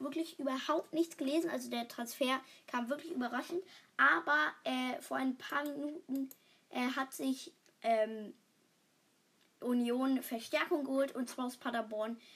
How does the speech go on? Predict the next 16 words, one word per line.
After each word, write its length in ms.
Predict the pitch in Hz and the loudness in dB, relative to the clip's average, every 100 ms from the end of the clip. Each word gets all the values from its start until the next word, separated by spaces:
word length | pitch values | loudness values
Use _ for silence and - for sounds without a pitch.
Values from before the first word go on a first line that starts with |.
| - - | -18 -4
der 140 | 240 | -4
Topstürmer 640 | 302 277 - - 262 247 | 0 -2 -4 -4 0 0
Sven 460 | 247 - 233 247 269 | -2 -6 -2 2 4
Michel, 400 | 254 262 285 294 | 2 0 0 0
der 380 | 277 226 226 - | -2 -2 -2 -2
einer 220 | 233 226 | -2 -2
der 140 | 220 | -2
besten 840 | 214 - 240 269 - - 277 269 262 - - _ | -4 -2 -4 -4 -8 -4 2 2 2 -10 -20 _
Stürmer 400 | - 269 269 262 | -6 2 4 4
der 240 | 262 254 | 0 -4
zweiten 300 | - 262 247 | -2 -2 -2
Liga 260 | 233 240 233 | -2 -2 -2
ist, 260 | 233 233 - - - _ - | -4 -6 -14 -20 -20 _ -20
kommt 480 | - 226 240 233 - _ _ _ | -2 0 0 -4 -12 _ _ _
zum 560 | - - 220 220 226 233 - _ _ - | -18 -8 -4 -4 -2 -4 -6 _ _ -8
Union 760 | 226 214 - 220 208 214 226 | -6 -8 -12 -6 -4 -4 -6